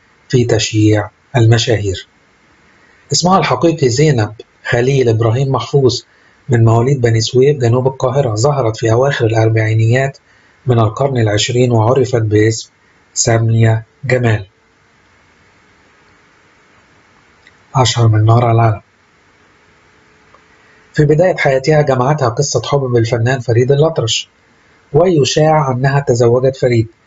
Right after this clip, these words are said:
ثم تم الانفصال بينهما، ولكن لم يتم الإعلان عن ذلك بشكل رسمي.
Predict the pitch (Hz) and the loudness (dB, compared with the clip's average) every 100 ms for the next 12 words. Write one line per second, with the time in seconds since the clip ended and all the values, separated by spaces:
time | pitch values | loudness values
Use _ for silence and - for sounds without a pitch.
0 | _ - - 123 113 127 131 127 123 117 | _ -6 -2 0 0 0 -2 -4 -4 -4
1 | 113 113 120 127 139 147 120 107 _ _ | -4 -2 0 0 0 0 -2 -6 _ _
2 | _ _ _ 127 135 151 151 113 123 151 | _ _ _ 0 2 0 -2 0 2 2
3 | 123 110 110 139 127 113 107 110 113 123 | 0 0 0 -2 0 0 0 0 0 0
4 | 135 131 110 104 104 120 120 131 131 - | 0 -2 -2 -2 0 0 2 0 -2 -10
5 | _ _ _ - 113 - 117 - 113 113 | _ _ _ -4 -2 0 -2 -2 0 2
6 | 110 110 113 - 120 90 | 0 -2 -2 -2 -2 -2